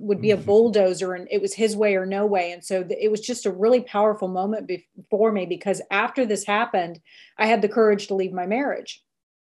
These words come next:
Speaker 1: So it just
Speaker 2: Wow.
Speaker 1: kind of opened up all these things. But that's one of the things that I wanted to ask you is, is, you know, wow, you know, your dad gets this, uh,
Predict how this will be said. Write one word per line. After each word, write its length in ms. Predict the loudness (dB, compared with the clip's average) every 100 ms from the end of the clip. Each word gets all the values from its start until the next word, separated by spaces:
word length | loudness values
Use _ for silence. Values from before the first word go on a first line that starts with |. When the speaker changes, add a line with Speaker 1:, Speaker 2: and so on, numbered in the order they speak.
| _ _ _ _ _ _ -20
Speaker 1:
So 400 | -6 0 4 4 2
it 140 | 0
just 160 | 0 0
Speaker 2:
Wow. 60 |
Speaker 1:
kind 180 | 0 0
of 120 | 0 -2 _ _ _ _ _ 2
opened 300 | 4 4 4
up 120 | 4
all 140 | 4 4
these 220 | 2 -2
things. 460 | -2 -2 -2 -6 -2
But 200 | -2 -4 -14 0
that's 220 | 0 2
one 100 | 0
of 80 | 0
the 80 | 0
things 260 | 0 0
that 100 | 2
I 40 | 2
wanted 260 | 4 0 -2
to 120 | -2
ask 300 | -4 -6 -10
you 300 | -4 0 2
is, 280 | 2 -2 -10 -6
is, 340 | -4 -4 -8 -10
you 140 | -4
know, 460 | 0 2 2 0 -6 _ _ _ _ _ _
wow, 500 | -2 2 4 4 2
you 180 | 0 -4
know, 180 | -2 -2
your 180 | -2 0
dad 320 | 2 2 2
gets 300 | 0 -2 -10
this, 420 | -8 -8 -10 -14 _ _
uh, 460 | 0 2 2 0